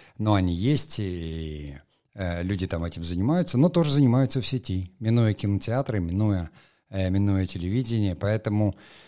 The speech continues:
я думаю, что основным местом распространения контента станет сеть интернет. Именно, э, так или иначе,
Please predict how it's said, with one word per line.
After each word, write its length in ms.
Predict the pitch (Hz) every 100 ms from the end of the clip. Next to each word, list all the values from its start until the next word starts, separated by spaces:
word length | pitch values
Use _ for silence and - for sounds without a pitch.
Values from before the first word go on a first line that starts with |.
| _
я 180 | 98 127
думаю, 260 | 131 135 127
что 160 | - 127
основным 420 | - 127 131 120
местом 360 | 117 - 104
распространения 600 | 95 92 - 113 107 104 95
контента 480 | 107 104 107 92
станет 380 | 87 - 92 90
сеть 240 | - 95 92
интернет. 480 | 87 92 87 131 - _ _ _ _ _ _ _ _ _ _ _ _ -
Именно, 540 | 110 107 110 110 104 -
э, 680 | 165 113 107 107 107 104 98 - -
так 200 | 113 -
или 160 | 110
иначе, 520 | 110 113 107 - 113